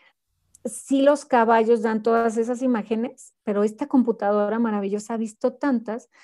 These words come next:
que entonces con dos preguntas o una puede decir,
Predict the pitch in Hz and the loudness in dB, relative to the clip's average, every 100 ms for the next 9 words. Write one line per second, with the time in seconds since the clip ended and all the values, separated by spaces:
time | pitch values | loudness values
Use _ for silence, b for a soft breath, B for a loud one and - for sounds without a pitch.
0 | b - 208 220 220 247 - 208 196 220 | b -6 -4 -2 -4 -6 -4 -4 2 4
1 | 240 240 262 247 254 240 233 202 214 - | 4 4 2 4 2 0 -2 -8 -8 -16
2 | _ 196 185 226 220 190 262 _ _ _ | _ 0 0 0 0 -4 -12 _ _ _
3 | _ _ 214 214 208 196 - 208 | _ _ -2 -2 -4 -6 -6 -8